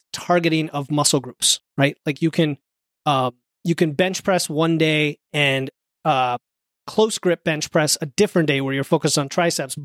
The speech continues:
In both cases, you're also hitting the chest. So, um, th-, the recovery is also an issue here because, yeah, the frequency may be less, but you also need that extra recovery because you can't advance as quickly as a beginner,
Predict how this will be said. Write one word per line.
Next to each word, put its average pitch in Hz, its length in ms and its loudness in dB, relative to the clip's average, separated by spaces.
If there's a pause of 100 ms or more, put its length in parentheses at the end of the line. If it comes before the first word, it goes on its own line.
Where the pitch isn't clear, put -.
(100)
In 156 100 -2
both 175 200 0
cases, 160 320 0
you're 147 120 0
also 151 220 0
hitting 139 200 -4
the 127 60 -14
chest. - 400 0 (640)
So, 185 380 0 (120)
um, 165 380 0 (460)
th-, 262 240 -6
the 185 120 0
recovery 202 460 0
is 180 100 0
also 180 260 0
an 160 80 0
issue 160 220 0
here 233 180 4
because, 170 440 -2 (480)
yeah, 196 260 0
the 196 80 0
frequency 202 580 0
may 175 180 2
be 170 140 2
less, 151 380 0
but - 180 -2
you 170 140 0
also 180 280 2
need 170 340 0
that 170 160 2
extra 175 300 0
recovery 160 440 0
because 170 340 0
you 160 80 0
can't 185 320 0
advance 165 500 0
as 165 280 0
quickly 143 680 -2 (360)
as 156 140 2
a 156 60 0
beginner, 143 380 -2